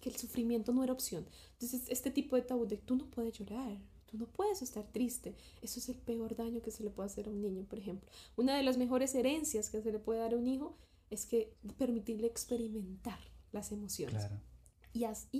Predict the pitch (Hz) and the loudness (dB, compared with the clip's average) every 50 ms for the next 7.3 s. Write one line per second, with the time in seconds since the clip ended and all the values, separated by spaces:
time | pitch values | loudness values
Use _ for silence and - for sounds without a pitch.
0 | 302 269 240 226 254 240 240 233 240 233 254 254 277 269 269 - 269 247 226 226 | -2 -2 0 2 2 2 4 2 2 0 0 0 -2 -4 -2 -2 -2 0 0 0
1 | 247 247 - - - - - - - - - - - 254 254 - - - - - | -2 -4 -6 -16 -20 -20 -20 -20 -20 -20 -14 -8 -4 -4 -4 -2 -4 -6 -6 -8
2 | - - - - - - - 302 302 302 302 - 349 339 330 311 269 269 262 254 | -20 -20 -20 -20 -2 4 6 6 6 4 2 0 0 2 2 2 2 2 0 2
3 | 269 330 403 - - - - _ _ _ _ _ _ _ _ _ _ _ _ - | 2 2 0 0 -4 -14 -20 _ _ _ _ _ _ _ _ _ _ _ _ -20
4 | - - - 262 262 262 - 269 254 240 247 254 254 - 277 285 294 302 311 330 | -8 -4 -2 -2 -2 0 0 2 2 4 4 2 0 0 0 2 2 4 4 4
5 | 320 311 311 311 320 294 277 262 262 - 254 254 - - 262 262 262 - 294 285 | 2 2 0 -2 -2 -2 -4 -4 -4 -2 -4 -2 -2 -2 -4 -4 -4 -4 -4 -2
6 | 285 294 294 285 294 - 254 262 277 285 294 294 285 294 294 285 - 277 277 262 | -2 -2 -2 -4 -4 -4 -4 -4 -2 -2 -4 -4 -4 -6 -8 -8 -8 -10 -8 -8
7 | 254 - - 262 277 | -8 -10 -10 -12 -12